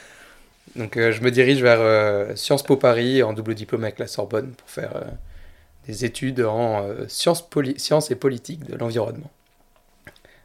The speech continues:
Euh, ce qui me définit un peu plus, je pense, c'est, euh, mon engagement dans l'association Pour un réveil écologique,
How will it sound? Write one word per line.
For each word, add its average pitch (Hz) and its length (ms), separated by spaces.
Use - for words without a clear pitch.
Euh, 110 160
ce 101 100
qui 113 300
me 113 120
définit 131 360
un 127 100
peu 123 140
plus, 143 260
je 120 80
pense, 143 360
c'est, 131 300
euh, 107 120
mon 117 140
engagement 120 480
dans 107 400
l'association 113 460
Pour 123 180
un 120 60
réveil 113 260
écologique, 104 560